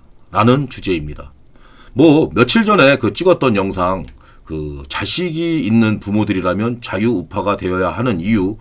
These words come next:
그거랑 뭐 비슷한 맥락이에요. 비슷한 맥락인데, 그때는 그 소위 말하는 이제 기성세대들을 위해서 뭐 제작한 영상이고, 오늘은 이제 그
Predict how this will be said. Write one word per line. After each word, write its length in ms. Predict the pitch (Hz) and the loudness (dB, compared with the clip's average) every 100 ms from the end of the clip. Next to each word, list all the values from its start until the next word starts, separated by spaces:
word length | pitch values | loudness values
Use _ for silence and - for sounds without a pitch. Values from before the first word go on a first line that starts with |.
| - - - | -14 -20 -12
그거랑 460 | - 143 160 143 107 | 0 4 4 4 0
뭐 140 | 113 | -4
비슷한 340 | 113 123 180 | -4 -2 0
맥락이에요. 720 | 120 110 170 160 123 101 127 | 2 2 2 4 2 2 -4
비슷한 320 | - 104 139 104 | -10 -4 -2 2
맥락인데, 600 | 113 139 120 101 143 - - - - | 2 2 2 0 -2 -4 -8 -18 -4
그때는 600 | 135 214 226 143 147 - | 0 4 6 6 2 0
그 160 | 98 | -2
소위 180 | 90 151 | 0 2
말하는 240 | 180 165 123 | 4 4 4
이제 140 | 101 | 0
기성세대들을 1080 | - - 156 202 185 170 170 151 143 139 87 | -2 2 2 4 2 4 2 2 2 0 2
위해서 640 | 113 131 95 87 101 85 - - - - - | 4 4 2 -4 -4 -8 -14 -20 -20 -20 -14
뭐 120 | 82 | -8
제작한 460 | - 107 131 127 | -2 0 0 0
영상이고, 760 | 92 104 117 104 78 104 113 - | 0 0 0 -2 -2 -2 -4 -8
오늘은 500 | 85 123 147 98 98 | -2 0 2 -2 -4
이제 280 | 78 82 80 | -8 -8 -8
그 380 | 80 78 71 | -8 -10 -12